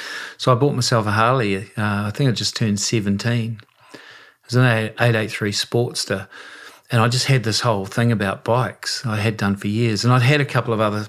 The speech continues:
other bikes. I had, like, a fifty Suzuki Step Through and then a Yamaha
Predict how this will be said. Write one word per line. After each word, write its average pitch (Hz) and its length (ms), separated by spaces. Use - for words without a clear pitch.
other 131 160
bikes. 110 500
I 117 100
had, 104 160
like, 101 200
a 98 80
fifty - 380
Suzuki 120 520
Step 127 340
Through 117 440
and 104 140
then 110 160
a 104 80
Yamaha 113 600